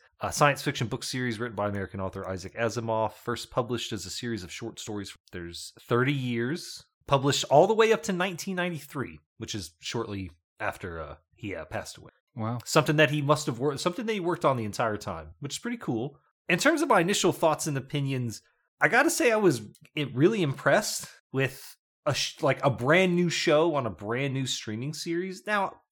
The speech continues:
Speaker 1: you know, I shouldn't really be surprised, but it did premiere in September of twenty twenty-one. So when I say new,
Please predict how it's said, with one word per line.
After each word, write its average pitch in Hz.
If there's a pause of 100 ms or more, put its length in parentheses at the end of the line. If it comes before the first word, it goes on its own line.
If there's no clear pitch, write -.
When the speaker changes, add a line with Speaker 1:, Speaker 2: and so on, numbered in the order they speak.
(160)
Speaker 1:
you 208
know, 196 (560)
I 170
shouldn't 170
really 117
be 143
surprised, 143 (200)
but 151
it 147
did 214
premiere 160 (260)
in 151
September 117 (120)
of -
twenty 123
twenty-one. 90 (120)
So 135
when 147
I 254
say 165
new, 123